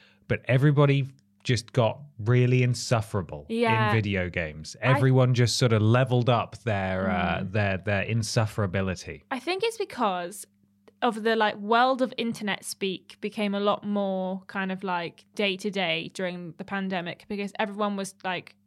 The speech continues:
Speaker 2: watching loads of videos and, like,
Speaker 1: Mm.
Speaker 2: TikTok kind of got massive and really, really popular, and, uh, you know, everything was online,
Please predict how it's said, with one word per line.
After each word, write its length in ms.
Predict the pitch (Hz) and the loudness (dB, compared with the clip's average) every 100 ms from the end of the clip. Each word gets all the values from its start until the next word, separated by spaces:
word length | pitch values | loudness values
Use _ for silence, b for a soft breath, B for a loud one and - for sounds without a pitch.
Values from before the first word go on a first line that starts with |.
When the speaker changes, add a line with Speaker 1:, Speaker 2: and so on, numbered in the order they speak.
| _ | _
Speaker 2:
watching 440 | 214 208 - 202 180 | -6 -6 -6 -8 -6
loads 240 | 170 165 | -8 -10
of 80 | - | -4
videos 720 | 240 240 226 220 220 220 220 | -2 2 4 4 4 0 -2
and, 140 | 190 170 | -6 -4
like, 160 | 180 | -6
Speaker 1:
Mm. 80 | 151 | -8
Speaker 2:
TikTok 480 | - 247 - - - _ _ - | -10 -6 -4 -6 -8 _ _ -10
kind 200 | 220 208 | -6 -4
of 120 | 196 | -2
got 180 | 214 - | -4 -4
massive 540 | 202 202 202 214 202 | 0 0 0 -4 -4
and 100 | 190 | -4
really, 160 | 190 180 | -6 -6
really 180 | 170 165 | -8 -6
popular, 680 | 214 - - 196 190 185 185 B B B - | -6 -8 -6 -2 0 -2 -4 B B B -4
and, 560 | 190 190 185 185 185 - 185 | 0 0 -2 -8 -10 -12 -6
uh, 400 | 180 175 160 - - _ _ 233 | -4 -2 -4 -8 -12 _ _ -12
you 160 | 226 220 | -4 -2
know, 180 | 185 - - | -2 -2 -2
everything 460 | 220 240 247 233 | 0 0 -2 -4
was 180 | 220 214 | -2 0
online, 760 | 208 202 202 185 156 160 208 | 0 0 0 0 -4 -8 -12